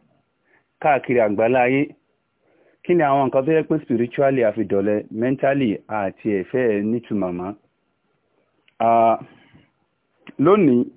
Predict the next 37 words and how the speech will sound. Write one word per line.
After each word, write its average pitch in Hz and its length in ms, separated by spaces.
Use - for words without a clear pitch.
àwọn 123 240
nǹkan 131 200
tí - 100
a 143 100
ń 127 40
bá 139 100
bọ̀ 139 140
látàná 123 480
yẹn 117 140
náà 120 140
ni 104 100
a 104 100
máa 101 140
continue 98 420
lé 107 80
lórí 110 260
tá 113 120
a 107 40
mọ̀ 98 220
sí 113 120
Aklul 113 380
Haram. 92 460
Ó 107 80
ní 107 120
pé 123 360
ìmọ̀ 113 400
jẹ 117 140
nǹkan 104 260
tí 135 100
kò 127 180
tọ́, 98 320
ìmọ̀ 117 280
mu 117 140
nǹkan 104 220
tí 139 120
kò 147 160
tọ́, 101 240